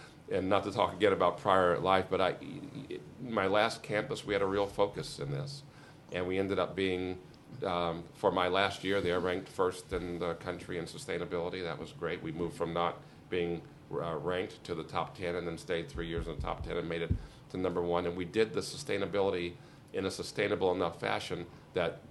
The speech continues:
my last year there, we were number one, and then the year after that, we were number one again. So we really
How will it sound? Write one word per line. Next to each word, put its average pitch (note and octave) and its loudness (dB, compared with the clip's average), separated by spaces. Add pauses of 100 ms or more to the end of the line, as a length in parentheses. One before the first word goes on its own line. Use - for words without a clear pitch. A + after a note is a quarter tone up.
(160)
my F#2 2
last G2+ 4
year G2 0
there, F#2+ 4
we F#2 0
were F#2 0
number F#2+ 0
one, F#2+ 2
and F#2+ -2
then F#2 0
the F#2+ -2
year F#2 2
after G2+ 0
that, C#2+ -6
we D2 -6
were C#2+ -6
number D#2+ -4
one D#2+ -2
again. E2 -4
So - -12
we D#2 -4
really F2 -2